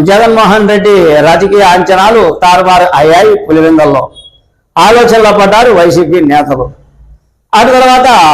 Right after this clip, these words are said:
జగన్మోహన్ రెడ్డి ప్రభుత్వం రాలేదు, కూటమి ప్రభుత్వం వచ్చింది.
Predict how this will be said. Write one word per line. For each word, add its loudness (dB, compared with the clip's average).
జగన్మోహన్ 0
రెడ్డి -2
ప్రభుత్వం 0
రాలేదు, 2
కూటమి 0
ప్రభుత్వం 0
వచ్చింది. -4